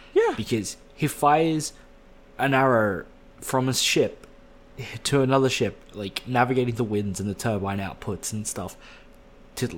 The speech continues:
Speaker 2: hit it exactly where it needs to knock out one of the engines where they can slip aboard. And then he
Speaker 1: Yep.
Speaker 2: fires an arrow from a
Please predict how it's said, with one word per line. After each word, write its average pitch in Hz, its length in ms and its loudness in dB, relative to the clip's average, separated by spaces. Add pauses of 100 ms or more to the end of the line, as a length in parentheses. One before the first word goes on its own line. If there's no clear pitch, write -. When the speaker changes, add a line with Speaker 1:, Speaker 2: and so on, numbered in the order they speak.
(120)
Speaker 2:
hit 120 200 0
it 104 100 2
exactly 135 380 0
where 147 120 4
it 131 60 2
needs 123 220 -4
to 110 160 -6
knock 117 340 -4
out 104 240 -4
one 117 140 0
of 123 60 0
the 120 140 2
engines 101 420 -6
where 101 100 -2
they 90 100 -4
can 104 160 -6
slip - 280 -8
aboard. 104 480 -6 (380)
And 127 120 -2
then 143 80 2
he 175 80 4
Speaker 1:
Yep. - 80 0
Speaker 2:
fires 160 280 0
an 139 120 -8
arrow 131 340 2
from 131 320 -4
a 127 140 0